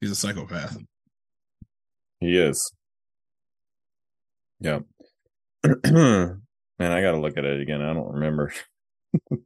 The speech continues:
Speaker 1: Yeah, I'm going through it too. I love that they showed the other Justice League members.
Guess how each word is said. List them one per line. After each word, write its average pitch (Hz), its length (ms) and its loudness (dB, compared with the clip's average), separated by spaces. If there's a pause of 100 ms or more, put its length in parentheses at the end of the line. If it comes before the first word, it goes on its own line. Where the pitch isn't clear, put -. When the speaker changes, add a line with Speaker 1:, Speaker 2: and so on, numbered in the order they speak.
(200)
Speaker 1:
Yeah, - 100 -6
I'm 90 100 -6
going 87 180 -8
through 90 140 -6
it 82 80 -8
too. 101 180 -4 (1700)
I 107 60 -6
love 147 200 -2
that 143 140 -4
they 135 100 -2
showed 110 560 -4
the 113 140 -2
other 117 200 -2
Justice 113 380 -4
League 123 160 -2
members. 139 480 -4